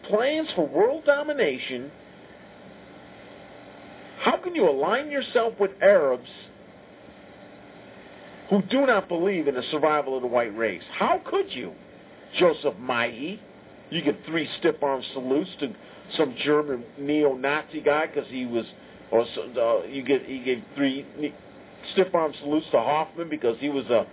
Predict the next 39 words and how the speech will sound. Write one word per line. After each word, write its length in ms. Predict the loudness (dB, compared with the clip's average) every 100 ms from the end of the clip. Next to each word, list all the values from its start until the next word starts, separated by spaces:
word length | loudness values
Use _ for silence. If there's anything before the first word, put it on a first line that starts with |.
| -14 -20 -16 0
neo-Nazi 680 | 4 4 2 -2 -4 -4
affiliated 600 | -6 2 2 4 2 2
with 140 | 0 -6
the 60 |
P 280 | -6 0 4
L 220 | 6 6
O. 320 | 4 4 2 -4 -16 -20 -20 -20 -20 -20 -20 -20 -8 2
What 180 | 2 4
the 140 | 2 2 0
fuck 240 | -2 0
are 60 | -4
you 180 | -4 -6 0
thinking? 420 | 0 0 -6 -10 -14 -20 -20 -20 -20 -20 -20 -20 -20 -20 -20 -20 -20 -20 -20 -20 -20 -20 -20 -20 -20 -20 -20 -20 -20 -18 -18 -18 -2 2
That 120 | 2
is 100 | -2
the 80 | -6 -8 -4
stupidest 480 | 0 0 0 0 0 -2 0
shit. 260 | 6 6 6 0
I 80 | 0
could, 220 | 2 0
I, 320 | -2 0 0
I 20 |
mean, 280 | 0 -4 -6 -12 -20 -20 -12 0
you 80 | 4
know, 100 | 4
I 100 | 6
heard 260 | 4 4
it 80 | 2
was 160 | 0 4
going 300 | 4 4 4
on. 300 | 0 0 -2
I 60 | 0
mean, 100 | 4
I 160 | 4
heard 180 | 4 2
Metzger 360 | 4 2 2 0
talk 300 | 2 0 0
about 320 | 0 0
it. 100 | 0